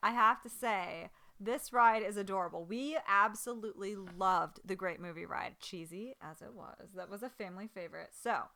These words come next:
we were very upset when they said they were gonna close it down and make something new. But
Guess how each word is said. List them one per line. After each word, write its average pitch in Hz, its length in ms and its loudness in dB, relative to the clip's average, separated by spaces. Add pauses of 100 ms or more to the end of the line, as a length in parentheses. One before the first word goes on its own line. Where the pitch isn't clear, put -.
(140)
we 208 180 -8
were 202 100 -6
very 180 360 -4
upset - 380 -6
when 175 140 -8
they 160 120 -10
said 156 200 -12
they 156 120 -8
were 170 120 -6
gonna 220 180 -4
close 226 280 -4
it 240 120 -6
down 202 260 -4
and 208 140 -8
make 170 180 -14
something 208 540 -10
new. 196 160 -10 (1000)
But 202 300 8